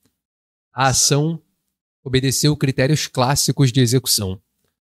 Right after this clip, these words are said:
Os assassinos desceram de um carro que passava pela Avenida Lúcio Costa, em frente ao quiosque e onde fica o hotel em que os médicos estavam hospedados, e dispararam ao menos trinta e três vezes contra as vítimas. Nenhuma ameaça foi proferida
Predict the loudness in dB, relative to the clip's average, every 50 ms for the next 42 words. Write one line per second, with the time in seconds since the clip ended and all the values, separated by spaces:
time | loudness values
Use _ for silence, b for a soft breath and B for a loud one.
0 | _ _ -6 -2 -2 0 0 0 -2 0 0 2 2 2 2 2 2 2 2 2
1 | 2 2 2 2 2 0 0 0 0 0 2 2 0 0 -2 -2 -2 -2 -2 0
2 | 0 0 0 0 0 0 0 2 2 2 2 2 2 2 2 2 2 0 0 -2
3 | -2 0 2 2 2 2 0 0 -2 -2 -2 -2 _ _ _ _ -2 -2 -2 0
4 | 0 0 0 0 -2 -2 -2 0 2 2 4 4 2 2 0 -4 -4 -2 2 2
5 | 2 2 2 0 0 2 0 0 2 2 0 0 0 2 2 2 2 2 2 0
6 | 0 0 0 2 2 0 0 0 -2 -2 -2 -2 -2 0 0 2 2 2 2 0
7 | 0 0 0 0 2 2 2 2 2 0 -2 -4 -4 -8 _ b b b b b
8 | b -4 -2 0 0 0 0 0 0 0 0 2 2 2 2 2 2 2 2 2
9 | 2 2 2 0 -4 -4 -2 0 0 0 0 2 0 0 0 0 0 2 2 4
10 | 2 2 2 2 2 2 2 2 0 -2 -4 -2 -2 0 0 0 2 0 0 0
11 | 0 0 0 0 -2 -4 -6 -6 -8 -8 -12 -18 _ _ _ _ _ _ _ _
12 | _ _ _ _ -2 0 2 2 4 2 2 2 2 2 2 2 2 2 2 2
13 | 0 0 0 0 0 0 0 -2 0 2 2 4 4 4 4 4 2 0 0